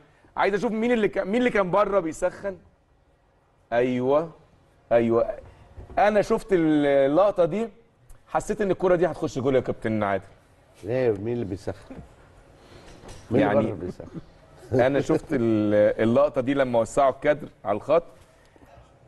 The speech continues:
Speaker 1: اتفائلت بالتغيير.
Speaker 2: بص يا كابتن، أقول لك حاجة،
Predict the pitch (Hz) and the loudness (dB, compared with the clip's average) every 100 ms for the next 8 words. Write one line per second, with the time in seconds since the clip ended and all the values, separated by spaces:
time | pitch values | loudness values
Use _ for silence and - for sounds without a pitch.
0 | - 113 113 - 147 190 - 120 - 107 | -6 -4 -2 0 0 0 0 -4 -2 -4
1 | 92 92 - - 123 - 104 123 113 95 | -4 -12 -18 -16 -12 -6 -6 -6 -10 -8
2 | 87 110 110 - 123 117 113 | -6 -4 -6 -6 -8 -6 -8